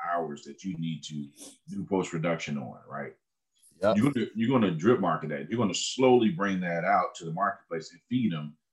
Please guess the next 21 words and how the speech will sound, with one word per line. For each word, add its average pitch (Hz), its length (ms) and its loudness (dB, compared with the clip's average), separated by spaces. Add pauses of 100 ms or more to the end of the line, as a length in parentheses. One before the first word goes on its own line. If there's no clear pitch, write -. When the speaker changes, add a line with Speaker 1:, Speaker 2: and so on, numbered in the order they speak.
Speaker 1:
all 98 220 4
along 90 240 0
the 90 60 -2
way 85 100 0
to 73 80 -4
catch 80 320 -6
up. - 160 -6 (320)
But 107 140 2
in 95 100 4
Speaker 2:
Facts. 82 200 -2
Speaker 1:
the 156 80 -6
present 135 320 0
time, 80 360 -2
you're 87 120 -2
recording 85 440 -2
stuff - 220 -8 (120)
and 92 100 -8
you 156 160 -2
look 120 360 6
completely 123 640 -2 (100)
different. 127 400 0